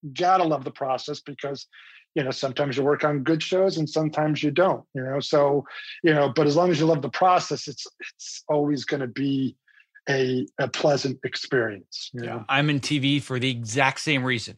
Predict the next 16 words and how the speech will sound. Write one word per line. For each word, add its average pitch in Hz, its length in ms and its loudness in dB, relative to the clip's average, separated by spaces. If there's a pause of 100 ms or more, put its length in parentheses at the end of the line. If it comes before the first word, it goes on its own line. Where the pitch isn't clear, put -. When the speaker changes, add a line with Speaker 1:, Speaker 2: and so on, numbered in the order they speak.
Speaker 2:
'cause 117 160 -4
I 123 80 2
was 120 160 -2
doing 135 240 -2
features 208 580 -2
and 143 100 -2
I'm 127 120 -2
thinking, 135 340 -2 (380)
"I 214 100 -2
can't 240 380 0
work 208 240 0
on 160 100 2
the 143 100 0
same 185 540 0
ninety-minute 151 680 2
thing 113 400 -2